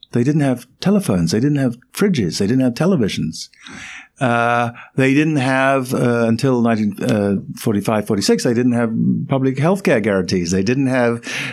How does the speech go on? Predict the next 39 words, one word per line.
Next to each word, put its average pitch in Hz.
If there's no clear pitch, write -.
uh, 117
their 117
kids 160
weren't 123
guaranteed 127
education 123
until 123
the 127
age 127
of 123
seventeen, 147
which 196
they 101
were 117
after 92
nineteen 92
forty-five, 98
forty-six. 110
All 247
of 175
those 156
things 165
meant 170
that, 135
um, 117
one 170
of 147
the 127
great 131
struggles 208
of 104
class 104
politics 98
was 120
just 139
to 139
raise 151
the 123
bottom, 113